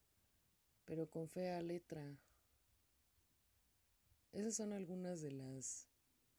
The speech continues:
frasecitas que dice una persona que se dedica a desacreditar o descalificar todo lo que tú haces. ¿Te ha pasado?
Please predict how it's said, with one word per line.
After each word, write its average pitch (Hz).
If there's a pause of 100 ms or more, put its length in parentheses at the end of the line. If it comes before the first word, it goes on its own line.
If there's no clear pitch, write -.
(380)
frasecitas 156
que 143
dice 143 (880)
una 185
persona 151
que -
se 143
dedica 139 (2500)
a 160
desacreditar 151 (260)
o 151
descalificar 147 (1000)
todo 175
lo 139
que 139
tú 151
haces. 147 (720)
¿Te 131
ha 131
pasado? 160